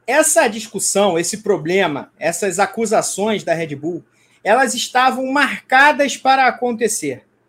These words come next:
E se não fosse da Red Bull, seria da Mercedes ou seria de alguma outra equipe. Por quê? Porque, ora,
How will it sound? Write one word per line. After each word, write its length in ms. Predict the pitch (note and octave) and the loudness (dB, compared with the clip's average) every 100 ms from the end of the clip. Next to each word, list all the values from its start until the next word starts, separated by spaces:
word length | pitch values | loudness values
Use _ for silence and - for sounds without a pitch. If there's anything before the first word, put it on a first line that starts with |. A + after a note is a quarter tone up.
| _ _ _ | _ _ _
E 80 | C#4 | -2
se 160 | - G4 | 2 4
não 220 | G4 C4+ | 4 0
fosse 400 | - D#4 D#4 C4 | 4 6 6 4
da 100 | A3+ | 0
Red 240 | G#3 G#3 | 0 -2
Bull, 320 | E3 A#3+ G#3+ - | -6 -4 -6 -8
seria 440 | - B3 A#3 B3 | 2 2 4 0
da 100 | A#3+ | 0
Mercedes 720 | A#3+ A3 - F#3+ F#3+ F#3 - | -2 -4 0 2 0 -2 -8
ou 160 | G#3 A3+ | -4 -4
seria 320 | A3 G3+ G3 | 0 2 2
de 80 | G3 | 0
alguma 320 | G3 G3 G3 | -4 -6 -6
outra 260 | G3 G3 G3 | -4 -2 -4
equipe. 440 | F#3+ C#3+ - _ _ _ _ _ | -4 -12 -12 _ _ _ _ _
Por 200 | E4+ - | 0 0
quê? 360 | - G#3+ C3+ - _ _ | 0 0 0 -6 _ _
Porque, 600 | - D#4 - C#4 C#4+ E3 - | -4 -4 -4 0 2 2 -2
ora, 440 | G#3 G#3+ F3 C#3 | 4 6 6 4